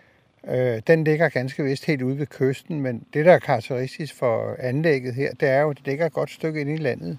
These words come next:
stadigvæk. Og, og det er jo, fordi det var urolige tider. Valdemar Atterdags tid, der, øh, var slagsmål med hanseaterne og, og alle mulige andre.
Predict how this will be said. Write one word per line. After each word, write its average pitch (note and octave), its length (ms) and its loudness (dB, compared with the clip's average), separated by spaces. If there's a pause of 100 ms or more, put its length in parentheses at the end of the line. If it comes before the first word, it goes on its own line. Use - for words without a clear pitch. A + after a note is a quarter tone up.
stadigvæk. C#3+ 540 -4 (840)
Og, - 120 -6 (200)
og B2+ 160 -4
det F#3 180 8
er F#3+ 40 10
jo, E3 280 6
fordi E3+ 280 -4
det E3 180 0
var D#3+ 120 4
urolige F3 540 -2
tider. C#3+ 360 0
Valdemar D3+ 400 0
Atterdags C#3+ 560 0
tid, D#3 260 -2
der, D3 540 2
øh, C3+ 160 -10
var C3 260 -2 (680)
slagsmål D3+ 560 0
med C3+ 140 -2
hanseaterne C#3 800 0
og, A#2 280 -2 (140)
og C3 300 -4
alle C#3 200 0
mulige C#3+ 180 2
andre. C#3+ 280 0